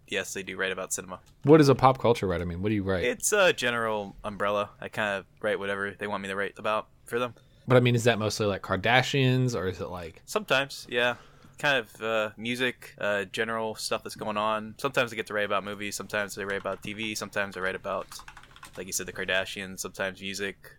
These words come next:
Speaker 1: Grammys, anything like that. It's kind of a, a broad,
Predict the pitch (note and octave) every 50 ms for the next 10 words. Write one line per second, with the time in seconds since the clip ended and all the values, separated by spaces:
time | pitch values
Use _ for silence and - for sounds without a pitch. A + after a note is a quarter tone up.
0 | - - _ - - G2+ G2+ G2 G2 G2 G2 F#2+ F#2+ - - G#2+ G2 G2+ F#2 G2+
1 | F#2+ F#2 F#2 F2+ - G2 G2 F#2+ - - - - B2 A2 G2 G2+ G2 F#2+ - -
2 | - - - - - - - - - A#2 - - A#2+ A#2+ A#2 A#2 A2+ A2 G#2 -